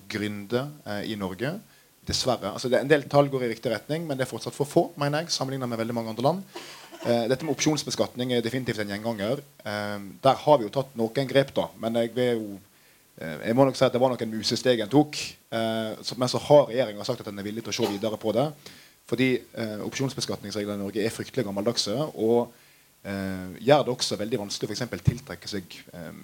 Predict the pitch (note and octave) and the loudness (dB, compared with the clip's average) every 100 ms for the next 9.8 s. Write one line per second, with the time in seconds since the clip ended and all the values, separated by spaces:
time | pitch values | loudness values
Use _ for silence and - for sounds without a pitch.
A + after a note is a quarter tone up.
0 | A2 A2 A#2+ G#2 - G#2 G2 G#3 - D3 | -8 -8 -8 -8 -6 -6 -6 -8 -6 -4
1 | D3+ F3 - C3+ B2+ C3+ C#3 - G2+ G2 | -4 -6 -6 -4 -2 -2 -4 -6 -6 -6
2 | G2 F2 F2+ - - - - G#2 G2 F#2 | -8 -8 -12 -16 -16 -10 -6 -4 -2 -4
3 | E2 G2 F#2+ G#2 G2+ G2+ F#2+ G2 G2+ F#2 | -2 -2 -2 0 0 0 -4 -12 -12 -10
4 | A#2 G#2 F#3+ F3+ C3+ B2 - B2 A#2 - | -6 -4 -4 -4 -6 -4 -4 -6 -8 -8
5 | - A#2+ A#2 A#2+ _ _ _ _ A2+ A2 | -4 -2 -2 -6 _ _ _ _ -6 -6
6 | G#2+ G#2 G2+ G2 G2 A#2+ A#2+ A2+ A#2 G#2+ | -6 -10 -12 -14 -4 -2 0 -2 -4 -4
7 | G#2 - _ - - A#2 A#2 A2 G#2+ A#2 | -6 -12 _ -4 0 2 2 0 -2 -2
8 | A2 A2+ A#2 A#2 A#2 A2+ A2+ A#2 A#2 - | -2 0 0 0 -2 0 -2 -2 -2 -2
9 | A#2 A#2 A2+ A2 A2 C#3 C#3 D3 | -2 0 -2 0 0 0 2 4